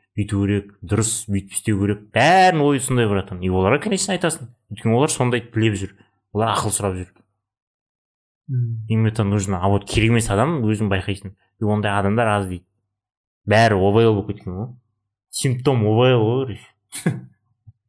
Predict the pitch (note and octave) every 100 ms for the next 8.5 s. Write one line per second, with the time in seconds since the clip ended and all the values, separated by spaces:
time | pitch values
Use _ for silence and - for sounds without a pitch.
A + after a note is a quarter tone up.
0 | _ _ _ _ _ _ _ A#3 _ _
1 | _ _ _ _ _ _ _ _ _ _
2 | _ _ _ _ _ _ _ _ _ _
3 | _ _ _ _ C3 D#3+ - C#3 A2 E3+
4 | E3 - - G#3 D#3 - - _ - _
5 | _ _ _ C3 D#3 B2 B2 D#3 C3+ C#3
6 | F#3 A2+ G2+ F2+ F2 G2 - G#2 A2+ C3
7 | C#3+ C3 C3 A#2+ A#2 A#2 A#2 G#2 F2+ G2+
8 | G#2 F#2 F2 - G2+